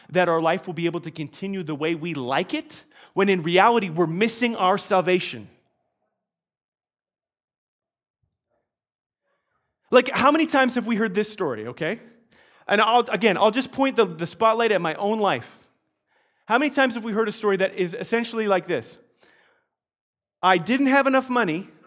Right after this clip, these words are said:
I was struggling to make ends meet. God calls me to be generous. And then out of the outflow of my generosity, suddenly there's a whole bunch of blessing in my life." So many Christians think that what God is doing is God is withholding from them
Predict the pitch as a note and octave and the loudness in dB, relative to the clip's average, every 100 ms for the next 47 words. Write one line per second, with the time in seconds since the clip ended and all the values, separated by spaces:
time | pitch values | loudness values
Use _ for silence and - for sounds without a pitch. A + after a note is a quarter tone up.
0 | _ _ - G3 F#3+ - - A#3+ B3 C4 | _ _ 0 2 2 -4 -2 2 2 0
1 | C4 A#3+ A3+ A3 G#3 G3+ F#3 E3+ F3 - | -2 0 0 0 -4 -4 -4 -4 -6 -14
2 | _ _ _ _ _ _ _ - G#3 A3 | _ _ _ _ _ _ _ -2 4 4
3 | A3 A#3+ B3 A#3+ B3 A#3+ G#3+ E3+ A3 G#3 | 4 2 2 0 -6 -4 -6 -2 0 0
4 | D3+ F3 - - _ _ _ - G3+ G#3+ | -4 -6 -14 -20 _ _ _ -4 0 0
5 | A3 G#3 A#3 C4 - G#3+ F#3 A3 B3+ - | 0 2 4 2 -2 -4 -4 -2 -2 -2
6 | - B3 A3+ G#3+ G3 G3+ F#3 F3+ G#3+ - | 2 2 4 2 -2 -2 0 2 2 0
7 | D#3+ D#3 - G#3+ G#3 F#3+ E3+ D3+ F3 F3+ | -4 -4 0 0 2 0 -2 -2 -2 -2
8 | F3 D#3 D3+ E3 D3 C3+ B2+ G#2+ - - | -4 -2 -2 -4 -8 -6 -8 -8 -14 -20
9 | _ _ _ _ _ _ _ _ _ _ | _ _ _ _ _ _ _ _ _ _
10 | _ _ _ - - - C#4 D#4 E4 D#4+ | _ _ _ -20 -18 -4 0 2 0 0
11 | E4 - A#3+ - - C#4+ C#4+ B3 A#3+ G#3+ | 0 0 -6 -6 -4 -4 0 2 2 4
12 | A3+ A#3+ A#3+ F#3+ B3 G#3+ F#3+ D#3 G#3 A3+ | 2 2 0 -2 0 0 -2 0 2 4
13 | G#3+ A3 - G#3+ C4 C4+ C4 A#3 F#3+ D#3 | 2 -4 -4 0 0 -2 -4 -4 -2 -2
14 | D3+ A#3+ - | -4 -6 -14